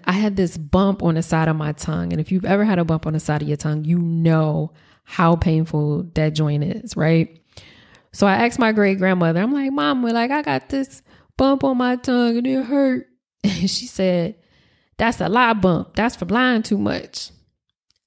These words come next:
And I remember as I'm, like, stirring the sludge of, like, sugar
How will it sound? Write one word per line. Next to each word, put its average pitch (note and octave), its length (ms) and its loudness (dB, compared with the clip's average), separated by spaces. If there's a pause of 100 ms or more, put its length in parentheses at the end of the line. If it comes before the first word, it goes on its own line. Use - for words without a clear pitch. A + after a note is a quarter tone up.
(100)
And C4 160 2
I - 40 0 (120)
remember D#4 600 2 (140)
as A#3 200 2
I'm, C4 200 -2
like, A#3 320 -6
stirring A3 800 2
the F3+ 80 0
sludge G3 840 0
of, F3+ 280 -2
like, E3+ 380 -2
sugar F#3 840 0